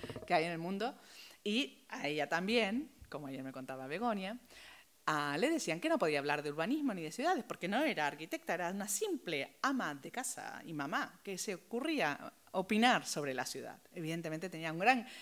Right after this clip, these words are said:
conocimiento porque, eh, la capacidad crítica no te la da, desgraciadamente, la uni-, o por suerte, la universidad, sino que te la da tu capacidad de pensamiento,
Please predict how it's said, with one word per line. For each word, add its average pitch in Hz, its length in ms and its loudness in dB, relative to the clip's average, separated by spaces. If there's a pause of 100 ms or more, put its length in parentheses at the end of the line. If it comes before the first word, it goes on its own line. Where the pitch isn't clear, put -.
(160)
conocimiento 180 640 0
porque, 143 460 -4 (580)
eh, 139 340 -2 (300)
la 147 80 4
capacidad 151 400 4
crítica 147 340 -2
no 151 160 0
te 143 120 0
la 135 160 -6
da, 160 160 0
desgraciadamente, 139 760 -6
la 135 140 -10
uni-, 139 240 -10
o 131 240 -10
por - 160 -14
suerte, 151 380 0
la 147 140 4
universidad, 151 600 -2
sino - 220 -6
que 143 80 -2
te 139 60 -8
la 139 120 -6
da 160 160 0
tu 160 80 -6
capacidad 170 400 4
de 165 80 2
pensamiento, 180 720 -2